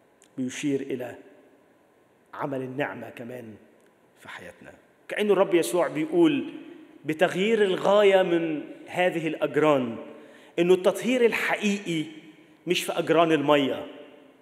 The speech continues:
لكن التطهير الحقيقي في عمل نعمتي. ده اللي بيقوله الرب يسوع لما حول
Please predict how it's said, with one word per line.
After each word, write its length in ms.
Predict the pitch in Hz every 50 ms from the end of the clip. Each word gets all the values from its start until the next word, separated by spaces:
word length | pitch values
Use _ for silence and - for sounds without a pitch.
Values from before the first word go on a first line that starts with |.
| _ _ _ _
لكن 260 | 147 147 139 - 160 156
التطهير 540 | 151 151 160 147 147 151 165 214 240 233
الحقيقي 640 | 208 - - - 175 160 175 175 175 - 156 156 143 - - - - - - - - - - -
في 120 | - 143
عمل 320 | 98 120 147 143 131 131
نعمتي. 420 | 135 127 90 113 127 117 - - 98 - - - _ _ _ _ _ _ _ _ _
ده 120 | 135 156
اللي 120 | 151 151 139
بيقوله 340 | 135 143 143 151 139 131
الرب 220 | 131 131 139 135 135
يسوع 420 | 131 131 131 - 143 135 131 - - - - - - - - _ -
لما 240 | 127 117 123 127
حول 460 | - - - 156 156 135 120 127 135